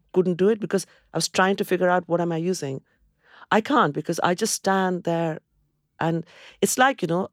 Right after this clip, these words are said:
a Beatles song, you know, every word. You stand there and the song is playing and the song finishes and the food is done. That's how I cook. But the cookbook is, you know, everyone has cooked from it in my family, but even people who've never cooked this food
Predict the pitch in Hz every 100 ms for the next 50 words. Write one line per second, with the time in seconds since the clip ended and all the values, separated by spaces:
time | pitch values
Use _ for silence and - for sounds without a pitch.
0 | - 156 196 185 185 - 170 143 139 160
1 | 170 165 165 - 170 160 165 214 _ _
2 | _ _ _ _ _ _ _ - 175 -
3 | 202 202 196 190 185 165 160 175 180 185
4 | - 170 175 170 165 - 170 170 - 185
5 | 190 190 180 - - - - - - _
6 | _ _ _ _ _ _ - 190 190 -
7 | - 175 170 - 165 185 - - _ _
8 | _ _ _ _ 196 202 233 269 - 254
9 | 208 190 - 185 175 - 202 233 214 180
10 | 160 - 160 - 160 156 160 151 135 147
11 | 202 208 202 202 _ _ _ _ - 175
12 | 208 226 220 220 208 185 180 180 175 -
13 | 160 165 - 165 156